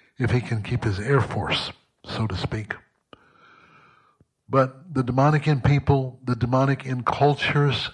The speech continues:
and neighborhoods, the satanic in cultural systems, which I just referred to,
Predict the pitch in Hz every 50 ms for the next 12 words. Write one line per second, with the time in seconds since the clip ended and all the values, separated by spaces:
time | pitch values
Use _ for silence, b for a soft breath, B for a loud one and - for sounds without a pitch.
0 | - - 131 127 127 123 117 107 113 127 135 143 139 120 113 101 90 107 110 110
1 | 117 127 123 117 - - - - _ _ _ _ _ _ _ _ _ _ _ _
2 | _ _ _ _ _ _ _ _ _ _ _ _ _ _ _ _ _ _ _ _
3 | _ _ _ _ _ b b b b b b b b b b b b b b b
4 | b b b b _ - - 117 - - 131 - - 147 165 180 185 185 175 170
5 | - - 143 143 127 - - - - 147 151 143 - - - 139 135 123 120 104
6 | - - - - - - - - - - 113 110 117 139 143 131 123 - - -
7 | - - _ _ _ _ _ - - _ _ _ _ _ _ _ _ _ _ _
8 | _ _ _ _ _ _ _ _ _ _ _ _ _ _ - - _ _ _ _
9 | _ _ _ _ _ _ _ - - 143 - 143 127 107 - - 127 110 - -
10 | - 113 98 - 147 147 147 - - - - 113 123 123